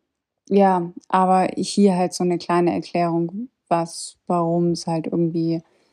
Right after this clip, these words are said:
die letzten Monate wirklich sowohl im Podcast als auch auf Instagram einfach so ein bisschen weg war. Und, ähm, ja, jetzt kommen wir mal zur ersten Frage. Ich hab nämlich, ähm, einige Fragen erhalten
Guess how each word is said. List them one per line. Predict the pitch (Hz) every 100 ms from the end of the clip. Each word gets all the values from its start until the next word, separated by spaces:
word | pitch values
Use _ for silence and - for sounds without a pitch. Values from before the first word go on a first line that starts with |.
| _ _ _ _
die | 180
letzten | 175 180 - 180
Monate | 175 175 175 165 175 170
wirklich | 170 - 170 165 - -
sowohl | 170 165 175 170
im | 165
Podcast | - 170 - 170 - -
als | 160
auch | 165 165
auf | -
Instagram | 175 165 - 170 165 160
einfach | 165 165
so | 165 170
ein | 175
bisschen | 175 175 170
weg | 180 -
war. | 190 202 202 - - _ _ _
Und, | - 196 185 180 175 175 175 170 - - -
ähm, | 165 165 165 165 165 170 -
ja, | 170 202 240 185
jetzt | 165 165 - - -
kommen | - 202
wir | 196
mal | 185 175
zur | -
ersten | 175 -
Frage. | _ 202 202
Ich | 190
hab | 185
nämlich, | 180 180 -
ähm, | 175 175 175 185 - -
einige | 180 185 175
Fragen | - - 160 170 190
erhalten | 180 180 196 202 240 285